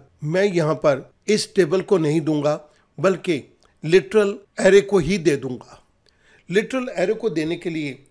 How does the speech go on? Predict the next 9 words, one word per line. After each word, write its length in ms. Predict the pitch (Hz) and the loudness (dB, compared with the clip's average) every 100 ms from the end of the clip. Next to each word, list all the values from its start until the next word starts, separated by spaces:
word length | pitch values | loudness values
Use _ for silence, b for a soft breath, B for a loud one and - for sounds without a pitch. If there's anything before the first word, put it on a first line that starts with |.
| _ _ _ | _ _ _
मैं 160 | 156 190 | -6 -4
यहां 240 | 202 175 | -2 -4
पे 120 | 170 185 | -4 -6
कर्ली 340 | - 165 180 | -2 -2 -2
ब्रैकेट 420 | 151 160 160 151 | -2 -4 -4 -4
लगाता 360 | 156 135 135 147 | -2 -2 -4 -4
हूं, 180 | 147 254 _ _ b b b | -6 -8 _ _ b b b
इसके 280 | 208 214 - | -2 0 2
बाद 340 | 190 190 185 | 2 2 -2